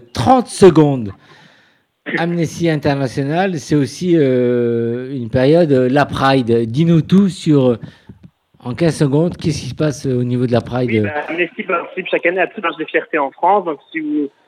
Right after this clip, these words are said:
Speaker 2: si vous êtes dans une ville qui organise une marche de fierté, vous avez peut-être vu les drapeaux d'Amnesty. Et cette année, on en fait aussi une Pride en ligne cette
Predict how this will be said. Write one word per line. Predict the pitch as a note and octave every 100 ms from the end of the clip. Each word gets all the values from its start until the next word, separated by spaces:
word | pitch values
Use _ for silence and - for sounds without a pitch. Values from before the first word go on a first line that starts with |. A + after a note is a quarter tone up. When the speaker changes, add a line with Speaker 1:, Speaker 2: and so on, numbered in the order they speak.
| _ _
Speaker 2:
si | D3
vous | D3
êtes | E3 D3
dans | D3
une | C#3+ D3+ C#3 C3+
ville | C3+ G3+ F3+
qui | -
organise | C#3+ C3 D#3 D#3+
une | D3+
marche | C#3+
de | D3
fierté, | D#3 D#3+
vous | E3 C#3
avez | B2+ B2+
peut-être | G3+ G#3+ G3 F#3+
vu | D#3
les | E3+
drapeaux | C#3+ C#3+ D3+ D#3+
d'Amnesty. | D3 D3 C#3+ D#3+ G3+ A3+ _ _
Et | C#3+ C3+
cette | F3
année, | D#3+ F#3 G3+
on | E3+
en | D3
fait | - D3+
aussi | D3 F3+
une |
Pride | E3 F3 E3+
en | C#3+
ligne | D3 G3 F#3
cette | E3+